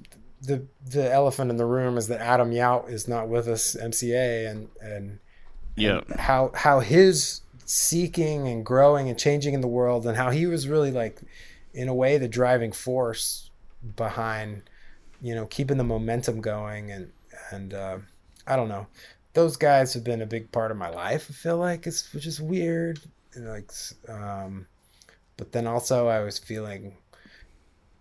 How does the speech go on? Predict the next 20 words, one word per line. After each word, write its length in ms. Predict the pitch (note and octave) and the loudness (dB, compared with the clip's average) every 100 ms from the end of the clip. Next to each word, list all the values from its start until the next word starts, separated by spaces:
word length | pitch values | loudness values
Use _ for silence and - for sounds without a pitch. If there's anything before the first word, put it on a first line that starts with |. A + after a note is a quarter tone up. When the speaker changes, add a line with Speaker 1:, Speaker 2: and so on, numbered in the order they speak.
| - | -10
Speaker 1:
inspired 640 | B2 A2 - B2 C#3 D3+ | -8 -6 0 4 6 4
again 720 | D3 C#3 D3 D3 C3 D3 C#3+ | 4 2 2 2 0 -2 0
by 260 | C#3 C#3+ D3 | 6 8 8
them, 460 | C#3+ D3 C#3+ C#3+ C3 _ _ G#2 | 6 2 0 -6 -10 _ _ -14
and, 720 | G2 G2 F#2+ F#2+ F#2 F2+ - - | -10 -10 -8 -8 -10 -14 -18 -16
um, 520 | G2 F#2+ F#2 F#2 F#2 - - - - - - _ _ _ _ - | -14 -10 -10 -12 -16 -20 -20 -20 -20 -20 -20 _ _ _ _ -14
and 140 | A2+ | -10
then 160 | A2+ B2 | -6 -6
a 60 | A2+ | -4
feeling 360 | - C3 C3+ | 0 2 2
like 120 | A#2 | 2
I've 200 | A2 G2 | 0 -2
wasted 500 | G#2+ A#2+ B2+ - C#3 | -2 0 0 0 -4
f-, 180 | C3 - - - - | -6 -10 -16 -20 -20
thirty 360 | - D#3+ D3 | 2 4 6
<laughs> 20 | D3 | 4
years 600 | D3+ D3 D3 F3 D#3 C3+ | 6 6 8 6 6 6
not 380 | C3+ D3 C#3 | 6 6 2
doing 340 | C3 D3 D3 C#3 | 2 4 6 4
more 480 | C3 C3 C#3+ C#3+ | 4 4 4 2